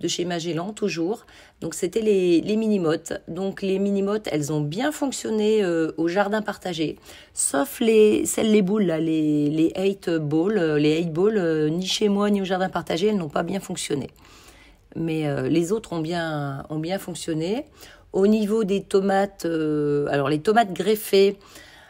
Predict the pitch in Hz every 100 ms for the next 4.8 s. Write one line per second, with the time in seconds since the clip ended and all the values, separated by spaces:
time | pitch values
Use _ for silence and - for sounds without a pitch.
0 | - - 175 165 160 151 147 139 135 -
1 | - - - - 165 151 160 151 165 156
2 | 165 165 185 220 247 233 175 170 165 -
3 | 160 156 151 147 147 151 - - 151 254
4 | 254 - 233 240 214 220 208 160